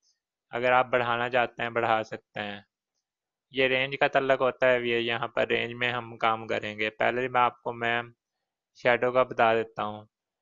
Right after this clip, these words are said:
शैडो में क्या है कि अगर आप किसी चीज़ का शैडो दिखाना चाहते हैं, तो वो आप ईजीली दिखा सकते हैं पिक्चर वगैरह में। मसलन ये आप फेस का शैडो अगर आप दिखाना चाहते हैं,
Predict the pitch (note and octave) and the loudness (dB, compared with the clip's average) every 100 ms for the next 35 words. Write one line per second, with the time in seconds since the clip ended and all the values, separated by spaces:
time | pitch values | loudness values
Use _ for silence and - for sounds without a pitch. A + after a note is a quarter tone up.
0 | _ _ A#2+ A#2+ C3 C#3+ C#3 C3+ C3 B2+ | _ _ 0 0 0 -2 2 4 6 4
1 | - B2+ B2 B2 B2 B2 - B2 A#2+ B2 | 0 -2 0 2 2 2 -2 -6 -6 -12
2 | - A#2+ B2 A#2 A#2 B2 A#2+ A2+ G#2+ A#2 | -12 -10 -8 -8 -2 -2 -2 -4 -2 -4
3 | B2+ A#2 A2+ A2 A2 G#2 - G#2+ G2+ - | -4 -4 -4 -2 -2 -4 -8 -10 -10 -16
4 | _ _ _ _ _ _ B2+ A#2+ B2 B2 | _ _ _ _ _ _ -4 4 4 4
5 | B2 A#2+ B2+ B2+ B2+ A#2 A2+ A2+ A2 _ | 0 -2 -2 0 0 4 4 4 -6 _
6 | G#2+ G#2+ - G#2+ - A2 G#2+ G#2 G2+ G2+ | -8 -8 -10 -10 -2 0 0 0 -2 -6
7 | G2+ G2+ _ _ _ _ _ _ - A#2+ | -10 -16 _ _ _ _ _ _ -20 -12
8 | C3+ C3 C3 C3 C3+ C3 C3 - C3 C3 | -6 -6 -2 4 6 6 4 2 2 2
9 | B2 - A#2+ A#2+ - B2+ - A#2+ A2+ B2 | -2 -2 -2 -2 -2 -2 0 -2 2 2
10 | A#2+ A#2+ A#2+ A#2 A#2 A2+ G#2+ A2+ A2+ A2 | 2 2 4 2 0 -4 -4 -4 -4 -4
11 | - A2 G2+ | -8 -16 -16